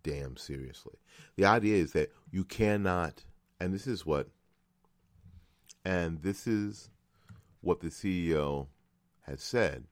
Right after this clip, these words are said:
by his actions. You, and, and this is something that, that, that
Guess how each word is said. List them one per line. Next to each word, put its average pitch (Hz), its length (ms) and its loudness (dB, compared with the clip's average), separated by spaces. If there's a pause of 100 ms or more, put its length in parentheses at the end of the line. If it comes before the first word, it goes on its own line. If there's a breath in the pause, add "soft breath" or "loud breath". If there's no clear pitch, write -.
(1700)
by 82 140 2
his 78 160 -4
actions. - 500 -4 (600 soft breath)
You, 95 160 -6 (120)
and, 101 240 -4
and 98 120 -4
this 104 100 -4
is - 100 -18
something 123 260 -4
that, 90 220 -4
that, 85 280 -8
that - 260 -6